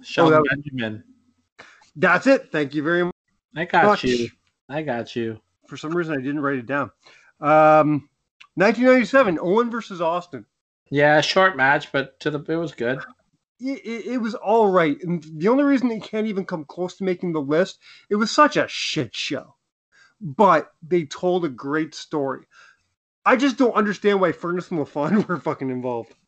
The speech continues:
Speaker 1: <laughs> I just, they were fake Heart Foundation members at that point.
Speaker 2: Yeah, I don't know.
Speaker 1: Someone had to take
Speaker 2: Um,
Speaker 1: it.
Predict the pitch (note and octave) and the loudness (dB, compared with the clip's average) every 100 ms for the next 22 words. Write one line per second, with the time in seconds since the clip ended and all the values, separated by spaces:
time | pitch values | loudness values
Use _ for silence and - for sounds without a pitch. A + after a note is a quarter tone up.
0 | _ _ _ - _ - C#3 - B2+ - | _ _ _ -20 _ -4 -4 -4 -6 -6
1 | B2+ _ - B2+ C3 C#3 C3+ - - - | -14 _ -6 -4 -2 -2 -6 -14 -20 -4
2 | C#3+ D3+ D#3 D3+ D3 C#3+ - - - C3 | 2 4 6 6 4 0 -6 -6 0 2
3 | C#3 - A#2+ B2+ C3+ - C#3 C#3 C#3 - | 0 -6 -4 0 0 0 -2 0 -2 -2
4 | C#3+ C#3+ D3+ D3 D3 D3 D3+ D3 D#3+ E3+ | -2 0 0 -2 0 2 2 2 0 0
5 | F#3 _ _ _ _ _ _ _ D3+ C#3 | -4 _ _ _ _ _ _ _ -6 -6
6 | A#2+ G#2+ G2+ _ _ B2 G#2+ G2+ G2+ G2+ | -6 -10 -14 _ _ -14 -12 -12 -14 -16
7 | - _ _ D3 D#3+ D3 B2+ - D#3+ D#3 | -18 _ _ -2 0 0 -2 2 4 6
8 | D3+ C#3 | 2 -4